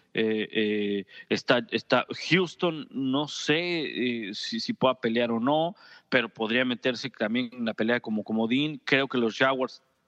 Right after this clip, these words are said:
eh, es un equipo que el año pasado fue una decepción absoluta, ¿verdad? Pero con un nuevo quarterback, con la defensiva que tienen, pueden, pueden meterse, eh,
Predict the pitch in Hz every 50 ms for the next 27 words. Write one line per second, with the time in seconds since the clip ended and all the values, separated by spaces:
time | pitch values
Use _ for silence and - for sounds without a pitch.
0 | _ - 110 120 113 110 107 - - 113 - 131 127 127 - - 120 - 120 -
1 | - 120 120 127 131 131 113 120 110 - 120 123 127 123 - - - - - -
2 | - - - - - _ - - - 127 131 131 131 123 110 107 98 - 117 101
3 | - 135 127 127 120 - - 123 117 120 135 127 - 143 147 170 - _ - -
4 | _ - - 107 104 107 117 131 - _ _ - 139 123 120 117 - 123 127 131
5 | 147 151 151 156 151 147 143 - 151 139 135 131 135 135 135 135 - - 131 117
6 | 113 107 101 - 110 - - 151 - - 131 - - 139 147 147 139 - _ _
7 | - 107 107 110 127 127 - - - 131 135 151 156 147 127 - 147 143 127 -
8 | 160 139 127